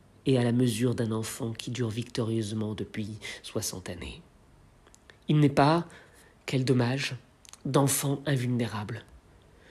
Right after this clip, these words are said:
Celui-ci, pour vouloir confronter son rêve exact avec une réalité infidèle, m'en revient déchiré parfois. Certains crépuscules ruisselants, à grandes draperies d'eau et d'ombre sous chaque arcane du palais royal,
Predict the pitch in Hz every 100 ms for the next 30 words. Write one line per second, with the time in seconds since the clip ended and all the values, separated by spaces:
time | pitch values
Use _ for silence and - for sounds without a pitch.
0 | - - 147 139 - - 160 208 - -
1 | - - - - - 117 139 170 - 147
2 | - 139 143 131 - 127 117 135 139 131
3 | 131 135 131 135 123 120 139 127 131 135
4 | 127 - 123 127 - - - 156 - 131
5 | 165 131 147 - _ - _ - - 143
6 | 127 127 127 123 120 - 110 110 - -
7 | - - - - - - - - _ _
8 | _ - - _ - - - - 156 -
9 | 208 190 151 143 - 180 151 147 139 147
10 | 139 139 180 - - - - - 143 139
11 | 139 170 156 - - 135 139 - 147 131
12 | 139 156 185 131 139 160 - 135 - 143
13 | - 147 147 131 - 143 143 131 135 131
14 | 131 120 127 127 147